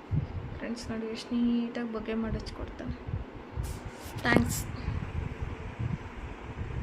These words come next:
ಒಂದಿನ ಎಲ್ಲ ಮಾಡ್ಬಿಡು ಆಯ್ತಾ?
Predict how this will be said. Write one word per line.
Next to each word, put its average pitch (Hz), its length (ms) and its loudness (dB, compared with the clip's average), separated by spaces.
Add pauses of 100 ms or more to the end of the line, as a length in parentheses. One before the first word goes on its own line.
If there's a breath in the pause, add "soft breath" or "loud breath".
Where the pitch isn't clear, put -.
(1900)
ಒಂದಿನ 254 360 10
ಎಲ್ಲ 302 160 12
ಮಾಡ್ಬಿಡು 277 420 10
ಆಯ್ತಾ? 247 680 12